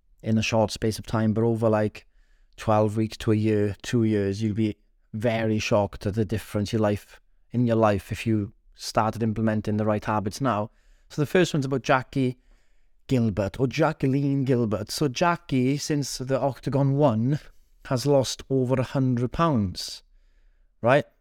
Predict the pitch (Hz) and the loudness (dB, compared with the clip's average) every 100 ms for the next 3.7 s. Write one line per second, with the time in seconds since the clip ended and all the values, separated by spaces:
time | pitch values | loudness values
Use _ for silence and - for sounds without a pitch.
0 | _ - 123 135 123 123 127 156 147 - | _ -4 0 0 0 -2 0 0 0 -4
1 | - 127 127 120 117 113 113 107 107 101 | -6 -2 0 2 4 4 2 2 -2 -2
2 | 113 - 113 127 143 135 143 131 120 - | -6 -6 -2 0 -2 -2 -2 -2 -2 -10
3 | - 127 - 139 160 - | -10 -8 -2 -2 -2 -8